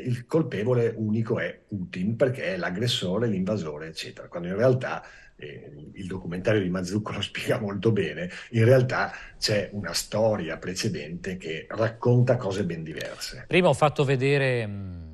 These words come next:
Speaker 2: ascoltare, eh, Giuseppe Conte a Lampedusa: "Sono vicino ai cittadini, sono dalla vostra parte, voglio rispondere alla vostra angoscia, alle vostre paure, alle vostre preoccupazioni", eccetera.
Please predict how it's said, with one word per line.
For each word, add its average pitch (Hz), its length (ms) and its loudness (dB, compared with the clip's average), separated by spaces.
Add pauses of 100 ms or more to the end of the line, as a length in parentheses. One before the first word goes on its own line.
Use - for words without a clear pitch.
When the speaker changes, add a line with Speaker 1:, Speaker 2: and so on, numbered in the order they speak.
(120)
Speaker 2:
ascoltare, 117 800 0 (340)
eh, 117 200 -4
Giuseppe 123 360 0
Conte 131 320 -2
a 113 60 -2
Lampedusa: 143 680 2 (340)
"Sono 131 280 0
vicino 117 340 -2
ai 101 80 -6
cittadini, 160 640 2
sono 117 220 -2
dalla 101 160 0
vostra 98 260 -2
parte, 180 400 6
voglio 113 260 -2
rispondere 117 500 -4
alla 101 100 -4
vostra 104 240 -8
angoscia, 139 400 2
alle 98 80 -4
vostre 104 260 -8
paure, 135 420 2 (200)
alle 135 160 2
vostre 127 200 0
preoccupazioni", 123 600 -2
eccetera. 220 420 4